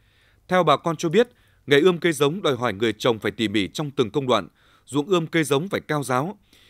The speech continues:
Khi chọn mắt ghép cho cây giống, phải chọn mắt ghép sạch bệnh, bón phân, phun thuốc đúng giai đoạn. Chính vì vậy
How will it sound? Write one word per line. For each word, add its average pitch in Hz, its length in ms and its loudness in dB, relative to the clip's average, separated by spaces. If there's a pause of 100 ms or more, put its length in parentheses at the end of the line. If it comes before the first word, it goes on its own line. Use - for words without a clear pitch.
(100)
Khi 190 160 2
chọn 131 220 0
mắt 196 180 -4
ghép 220 180 -2
cho 170 140 -2
cây 151 200 0
giống, 135 280 0 (280)
phải 123 100 0
chọn 123 200 -2
mắt 180 180 -4
ghép 220 140 -6
sạch 104 200 -6
bệnh, 110 260 -2
bón 135 220 -2
phân, 151 260 -2 (380)
phun 175 140 2
thuốc 208 260 0
đúng 160 180 -2
giai 165 120 0
đoạn. 117 200 0 (600)
Chính 170 200 -2
vì 185 160 2
vậy 120 180 4